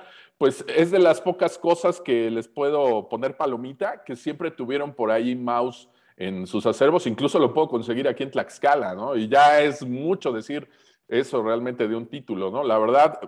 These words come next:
mis respetos, Maus siempre ha estado por allí presente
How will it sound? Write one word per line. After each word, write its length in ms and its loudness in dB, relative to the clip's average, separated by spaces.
mis 200 -8
respetos, 540 -4
Maus 300 -2
siempre 260 -4
ha 0 -
estado 340 -2
por 120 -4
allí 180 -6
presente 640 -6